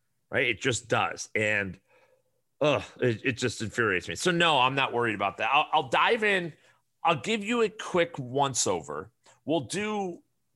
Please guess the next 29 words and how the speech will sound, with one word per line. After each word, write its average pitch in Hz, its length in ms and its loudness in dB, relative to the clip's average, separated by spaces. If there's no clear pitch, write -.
a 160 80 2
discussion 143 880 2
later 131 440 4
in 120 100 -2
July 104 540 2
here 104 300 2
about 95 340 2
why 98 180 4
coaching 101 460 -4
matters 92 560 0
and 87 160 -10
some 135 240 0
of 120 60 2
the 113 60 2
deeper 104 360 0
stuff. 92 320 0
But 117 100 0
I 143 80 6
will 196 240 2
go 175 200 4
over 135 340 4
some 135 320 2
of 123 60 0
the 113 100 0
tidbits 117 480 0
that 104 360 2
I, 104 120 4
I've 101 140 0
learned 113 420 2